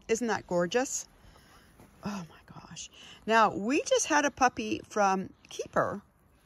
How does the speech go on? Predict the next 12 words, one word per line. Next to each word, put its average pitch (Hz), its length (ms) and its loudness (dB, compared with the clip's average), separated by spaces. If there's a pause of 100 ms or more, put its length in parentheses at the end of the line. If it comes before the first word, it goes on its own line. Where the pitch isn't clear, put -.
(680)
that 180 540 0 (420)
is 170 200 -4
very 233 320 0
similar 262 680 2 (220)
because 190 220 -6
the 214 100 -4
marking 269 440 -2
on 254 120 -2
the 214 100 -4
back, 214 520 -2
the 175 80 -4
speckling, 214 600 -4